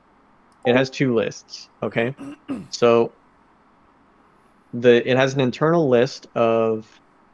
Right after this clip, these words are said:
just one target datas, okay? And then list, and then it goes into each element and go like, okay, uh,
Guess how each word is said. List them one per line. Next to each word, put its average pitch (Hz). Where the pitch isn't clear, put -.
just -
one 120
target 117
datas, -
okay? 117
And 120
then 117
list, 120
and 120
then 139
it 123
goes 123
into 120
each 131
element 113
and 113
go 110
like, 104
okay, 113
uh, 110